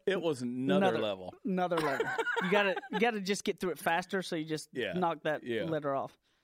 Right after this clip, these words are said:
Speaker 2: Um, so the, the key in second grade, I won the fastest reader award. It's like, "How do you do that?" Well, I knew the teacher counted the desk chairs and the paragraphs we would have to read.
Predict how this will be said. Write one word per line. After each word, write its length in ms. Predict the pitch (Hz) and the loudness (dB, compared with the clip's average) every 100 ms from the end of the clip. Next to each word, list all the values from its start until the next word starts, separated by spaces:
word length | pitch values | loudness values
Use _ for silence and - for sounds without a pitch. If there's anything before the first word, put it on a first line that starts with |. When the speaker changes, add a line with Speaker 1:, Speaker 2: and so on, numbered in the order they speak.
| _ _ - | _ _ -2
Speaker 2:
Um, 560 | 170 165 156 147 139 _ - | 2 2 0 -2 -8 _ -6
so 160 | - 196 | 0 0
the, 140 | 170 - | -2 -4
the 100 | 180 | -4
key 300 | 170 339 370 180 175 - | -2 0 0 -4 -8 -4
in 120 | 185 | -2
second 340 | - 240 185 | 0 0 0
grade, 240 | 165 214 185 | -2 0 0
I 20 | |
won 240 | 170 185 156 | -2 -2 -4
the 60 | |
fastest 500 | - 180 180 160 147 | -4 -2 -2 -4 -6
reader 240 | 160 175 151 | -6 -4 -4
award. 420 | 120 104 85 127 - _ _ _ _ _ _ - | -6 -8 -10 -12 -20 _ _ _ _ _ _ -8
It's 80 | 180 | -4
like, 120 | 175 | -2
"How 60 | |
do 60 | 214 | -4
you 80 | 185 | -4
do 120 | 175 | -4
that?" 220 | 196 175 | -2 -2
Well, 120 | 165 165 | 0 0
I 60 | |
knew 180 | 196 196 | 0 -2
the 80 | 156 | -4
teacher 540 | - 208 - 135 143 - _ - | -6 -8 -6 -4 -4 -6 _ -6
counted 520 | 180 190 147 123 - _ _ _ _ - | -4 -2 -4 -6 -10 _ _ _ _ -14
the 100 | 151 | -10
desk 420 | 135 160 175 - - _ - | -4 -2 -2 -6 -14 _ -8
chairs 460 | - 202 214 - - _ _ _ - | -2 -2 -4 -10 -20 _ _ _ -6
and 240 | 170 156 160 | -2 -2 -2
the 100 | 156 | -4
paragraphs 680 | - 180 180 170 175 - - | 0 0 0 -2 -2 -6 -6
we 100 | 170 | -4
would 140 | 165 | -2
have 160 | 175 170 | -2 -2
to 80 | 170 | -2
read. 320 | 175 214 | -2 -2